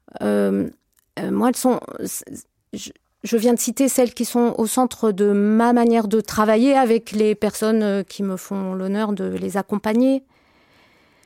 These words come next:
Mais à un moment donné, ces approches, elles sont là pour nous emmener vers,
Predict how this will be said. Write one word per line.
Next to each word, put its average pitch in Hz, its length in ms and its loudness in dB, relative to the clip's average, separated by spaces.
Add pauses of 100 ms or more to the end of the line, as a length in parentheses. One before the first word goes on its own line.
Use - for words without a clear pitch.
(420)
Mais 226 280 2 (720)
à 214 60 -2
un 226 120 2
moment 247 300 4
donné, 226 380 4 (1700)
ces 233 280 0
approches, 233 640 -2 (200)
elles 202 120 -6
sont 233 220 0
là 240 260 2 (460)
pour 220 380 -2
nous 214 640 2 (680)
emmener 233 500 4 (1160)
vers, 233 560 0